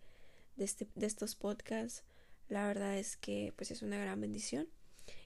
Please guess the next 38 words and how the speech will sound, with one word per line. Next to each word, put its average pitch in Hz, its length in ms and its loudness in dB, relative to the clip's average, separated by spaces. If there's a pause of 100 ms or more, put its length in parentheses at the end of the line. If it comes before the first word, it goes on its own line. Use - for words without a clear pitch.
(140)
Y, 220 160 4
pues, 226 240 2
para 220 220 4
no 220 160 4
dar 262 220 2
como 240 440 2 (580)
mucha 233 400 2
intro 233 400 2 (680)
e 208 60 4
ir 208 200 8
directamente 226 960 4
a 196 280 0
la 190 140 -2
palabra 202 400 2
el 208 80 2
día 196 140 4
de 185 100 4
hoy, 185 220 2 (560)
te 214 80 2
invito 208 300 2
a - 20 0
que 202 140 0
vayas 220 320 2
por 254 180 2
tu 254 160 2
Biblia 214 420 4 (1900)
o 208 180 4
en 202 120 2
tu 240 100 4
celular 240 600 4
y 240 80 6
busques 233 420 4
Primera 240 340 4
de 262 140 2
Samuel, 233 420 0 (500)
capi-, 214 300 0 (200)
eh, 220 180 4
versículo, 240 800 4